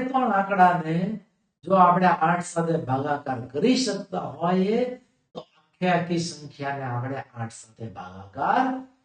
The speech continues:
કરી શકીએ છીએ. હવે અહીંયા આગળ જે આંકડો આપ્યો છે પચીસ, એ બે લાખ સત્તાવન હજાર એકસો ને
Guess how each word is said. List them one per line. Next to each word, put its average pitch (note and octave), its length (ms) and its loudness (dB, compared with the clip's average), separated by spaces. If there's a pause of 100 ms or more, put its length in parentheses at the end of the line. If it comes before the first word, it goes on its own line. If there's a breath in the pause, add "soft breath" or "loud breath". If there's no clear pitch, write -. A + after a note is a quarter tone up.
(260)
કરી C3+ 300 -4
શકીએ C3 840 0 (560)
છીએ. - 600 2 (680)
હવે D#3 100 -8
અહીંયા F#3 600 2
આગળ F3+ 260 8
જે F3+ 80 4
આંકડો F#3 280 0
આપ્યો G3+ 380 2
છે E3 160 -2 (460)
પચીસ, F#3 440 0 (220)
એ E3+ 160 -4
બે F3+ 260 6
લાખ F3+ 260 4
સત્તાવન F3 640 0
હજાર E3+ 180 2
એકસો E3 420 0
ને G#3+ 320 0